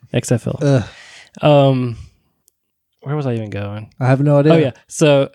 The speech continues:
Speaker 1: I think they're both in the wrong. S-, here's what, here's how it should have gone down. The woman, before she leaned back,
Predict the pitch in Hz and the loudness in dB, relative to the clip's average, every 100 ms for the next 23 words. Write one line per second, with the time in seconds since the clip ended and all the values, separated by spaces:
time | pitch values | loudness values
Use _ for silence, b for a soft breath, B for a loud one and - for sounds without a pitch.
0 | _ 160 208 196 156 151 139 127 117 101 | _ -2 0 2 2 2 0 -2 -4 -8
1 | 87 _ _ - - - - 170 180 165 | -14 _ _ -18 -16 -16 -4 0 2 0
2 | - 180 180 165 143 151 139 120 - - | 0 0 2 0 0 -2 -2 -4 -8 -14
3 | - _ _ _ _ _ _ - 131 131 | -20 _ _ _ _ _ _ 0 2 4
4 | 151 165 170 _ _ - 131 117 151 143 | 2 2 -2 _ _ -10 -8 0 0 2
5 | 147 143 127 127 | 0 2 0 -2